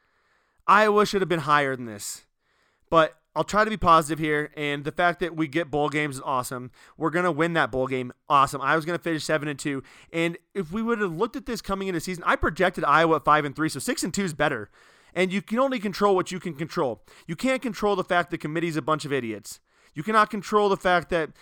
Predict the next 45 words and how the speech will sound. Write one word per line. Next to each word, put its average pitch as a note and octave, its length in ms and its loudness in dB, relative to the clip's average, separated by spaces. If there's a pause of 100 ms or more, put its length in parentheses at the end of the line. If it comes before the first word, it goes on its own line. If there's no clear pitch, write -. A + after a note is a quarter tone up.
(400)
due F3+ 160 -4
to F#3 80 -4
scheduling, F3 760 0 (260)
Northwestern F3+ 480 4
didn't F3+ 80 0
have E3+ 80 -2
to E3+ 60 -10
play F3+ 160 4
another E3 180 2
game, D3+ 320 -2
and D3 60 0
Iowa E3+ 280 6
didn't E3+ 140 -2
get E3+ 60 0
to E3 60 -2
play E3+ 220 0
Indiana D#3+ 400 0
or E3 140 2
Michigan, C3+ 520 -6 (300)
and E3 100 -4
all F#3+ 200 2
those G3+ 160 0
things F#3 220 -4
could F3+ 100 0
have D3+ 80 0
happened. E3+ 280 2
I D#3 60 0
think E3+ 220 -4
Iowa E3 320 6
wins, D3 340 -4
and C#3+ 100 -8
they're D#3+ 200 2
in D#3 180 -8
a D3+ 60 -2
better C#3+ 280 0
position, D#3 360 -6
but D#3+ 100 0
we E3 140 -6
can't G3 260 -4
control E3+ 320 -2
that. C3+ 140 -2
What E3+ 80 0
we F3+ 80 2
can A3+ 240 0
control A3+ 420 2